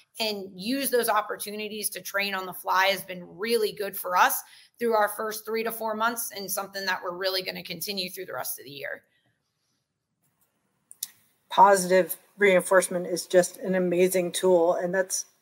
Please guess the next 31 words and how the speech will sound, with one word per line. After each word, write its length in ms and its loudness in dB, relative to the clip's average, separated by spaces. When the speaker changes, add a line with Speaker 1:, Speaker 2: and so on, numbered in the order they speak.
Speaker 2:
that's 200 -6
some 260 8
of 120 10
what 180 10
you 80 0
said. 140 6
I 20 8
was 140 2
like, 200 -8
"Pins, 360 2
I 80 -2
could 120 -10
do 120 -4
pins. 420 -6
I'm 100 -12
gonna 160 -6
steal 240 -2
pins." 460 -2
All 80 12
right. 160 8
Speaker 1:
Yeah. 180 12
Speaker 2:
Um, 160 6
so 420 12
one 260 6
of 80 8
the 60 4
things 320 4
that 220 6
we've 320 0
been 240 4
recognizing 840 0